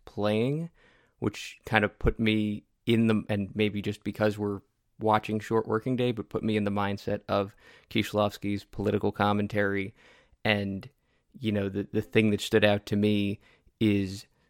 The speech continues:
the sort of rigid bureaucracy of even just the train station and people interacting at the ticket counter, and then ultimately,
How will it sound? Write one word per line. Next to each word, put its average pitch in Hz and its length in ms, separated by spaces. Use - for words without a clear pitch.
the 113 120
sort 107 300
of 95 140
rigid 104 580
bureaucracy 101 960
of 101 180
even 101 340
just 101 360
the 107 80
train 107 480
station 101 560
and 104 200
people 104 440
interacting 104 800
at - 200
the 104 60
ticket - 380
counter, 104 480
and 101 200
then 104 200
ultimately, 104 800